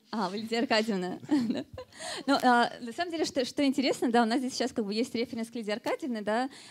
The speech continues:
и на самом деле как бы Лидия Аркадьевна — это все-таки был такой образ, а, сотрудника Н К О, а, женщина сорок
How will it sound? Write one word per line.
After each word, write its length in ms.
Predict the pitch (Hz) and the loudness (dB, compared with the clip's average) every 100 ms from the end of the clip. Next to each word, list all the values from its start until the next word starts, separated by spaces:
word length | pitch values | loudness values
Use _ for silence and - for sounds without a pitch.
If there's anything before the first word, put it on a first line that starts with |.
| - - | -16 -4
и 460 | 202 208 208 208 | 0 2 0 0
на 100 | 202 | -2
самом 220 | 190 269 | -2 0
деле 120 | 269 262 | 2 2
как 80 | 202 | 2
бы 40 | |
Лидия 180 | 233 233 | 0 -2
Аркадьевна — 420 | 220 294 320 262 | -2 -2 -2 -2
это 100 | 233 226 | -2 -4
все-таки 360 | 240 240 - | -4 -4 -8
был 160 | 196 220 | -6 -4
такой 220 | 214 220 | 0 2
образ, 460 | 220 214 214 - 214 | 2 0 -4 -4 -2
а, 100 | 202 | -2
сотрудника 460 | 262 226 240 226 | -2 -2 -2 -2
Н 100 | 208 | -6
К 100 | 208 202 | -2 2
О, 440 | 196 285 349 359 359 - | 4 4 4 2 -2 -12
а, 640 | - 196 196 190 180 180 175 196 | -6 -2 0 0 0 -2 -6 -4
женщина 680 | 226 233 - 202 196 190 | -4 -4 -4 -2 0 0
сорок 460 | 196 - 220 196 | -2 0 0 0